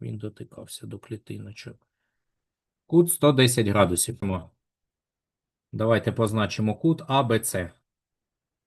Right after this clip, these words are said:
А Б Ц. А Б Ц. Позначили. Приклали транспортир, знайшли кут п'ятдесят п'ять градусів,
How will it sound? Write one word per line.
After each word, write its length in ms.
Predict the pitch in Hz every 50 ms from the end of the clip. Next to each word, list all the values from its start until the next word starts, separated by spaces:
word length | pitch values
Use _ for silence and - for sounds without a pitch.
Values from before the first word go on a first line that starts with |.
| _ _ _ _ _ _ -
А 280 | 170 120 123 139 139 131
Б 240 | 117 104 104 104
Ц. 380 | 104 - - - - 87 - - _ _ _ _ _ _ _ _ _ _ _ _ _ _ _ _ _ _ _ _ _ _ _ _ _ _ _ _ _ _ _ _ _ _ _ _ _ _ _ _ _ _ _ _ _ _ _ _ _ _ _ _ _ _ _ _ _ _ _ _ _ _ _ _ _ _ _ _ _ _ _ _ _ _ _ _ _ _ _
А 220 | - 120 123 123
Б 180 | 107 104 101 98
Ц. 360 | - - - - 90 85 - - -
Позначили. 600 | - 113 104 95 90 82 82 - - 90 82 85 - _ _ _ _ _ _ _ _ _ _ _ _ _ _ _ _ _ _ _ _ _ _ _ _ _ _ _ _ _ _ _ _ _ _ _ _ _ _ _ _ _ _ _ _ _ _ _ _ _ _ _
Приклали 560 | - 139 160 156 156 170 165 151 143 139 131
транспортир, 680 | 123 143 151 147 - - - 170 165 175 214 202 180
знайшли 440 | 143 147 156 160 156 - 156 151 135
кут 260 | 123 - 147 131 120
п'ятдесят 520 | - 139 143 139 151 135 - 160 139 127 -
п'ять 180 | 147 139 135
градусів, 760 | 135 151 175 208 208 175 175 170 170 175 165 156 151 - -